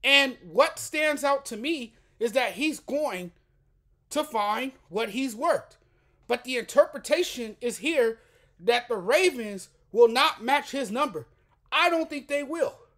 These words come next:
They would've, they would've gotten a deal done for him by now. Give him the money he wants. Can you blame the man for making a calculated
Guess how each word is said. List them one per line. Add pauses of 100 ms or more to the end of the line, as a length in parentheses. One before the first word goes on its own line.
(200)
They
would've,
they
would've
gotten
a
deal
done
for
him
by
now. (480)
Give (300)
him (320)
the
money
he
wants. (460)
Can
you
blame
the
man (420)
for
making
a
calculated